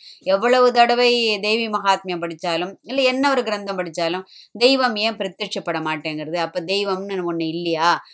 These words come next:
அப்படின்லாம் சில பேரோட ஆர்கியூமெண்ட் இருக்கு இல்லையா? இதுதான் அதோட காரணம். அதாவது, "என்னால் ஆவது யாதொன்றும் இல்லை, எல்லாம் நின் செயலே" அப்படின்னு சொல்ற மாதிரி,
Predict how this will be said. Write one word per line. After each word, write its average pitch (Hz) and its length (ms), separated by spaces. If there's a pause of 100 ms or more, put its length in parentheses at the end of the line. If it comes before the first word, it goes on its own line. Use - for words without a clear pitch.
(180)
அப்படின்லாம் 196 300
சில 214 220
பேரோட 208 340
ஆர்கியூமெண்ட் 190 540
இருக்கு 156 220
இல்லையா? 185 180
இதுதான் 220 480
அதோட 180 240
காரணம். 160 380
அதாவது, 170 520 (340)
"என்னால் 240 540
ஆவது 220 440
யாதொன்றும் 202 640
இல்லை, 180 340
எல்லாம் 220 600
நின் 208 220
செயலே" 190 500
அப்படின்னு 185 340
சொல்ற 175 300
மாதிரி, 170 400